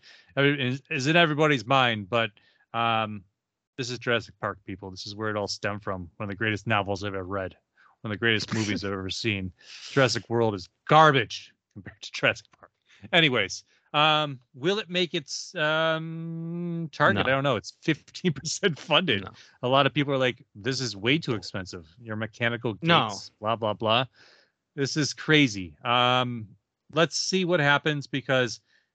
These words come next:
Speaker 1: in order to get this stuff, like, there's unlocks, stretch goals. Um, which is the only way to get, like, Lex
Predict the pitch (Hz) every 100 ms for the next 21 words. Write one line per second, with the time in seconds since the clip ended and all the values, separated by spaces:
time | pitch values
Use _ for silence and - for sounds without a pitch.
0 | _ - 147 160 143 117 147 - 139 -
1 | 147 131 120 120 110 123 143 151 151 139
2 | 135 135 - - - - 135 - 127 117
3 | - 113 110 107 - _ _ _ _ _
4 | 107 110 107 104 104 85 _ - 117 120
5 | - - _ _ 127 101 127 131 123 120
6 | 110 117 107 92 113 110 - 117 104 104
7 | - 107 104 - - -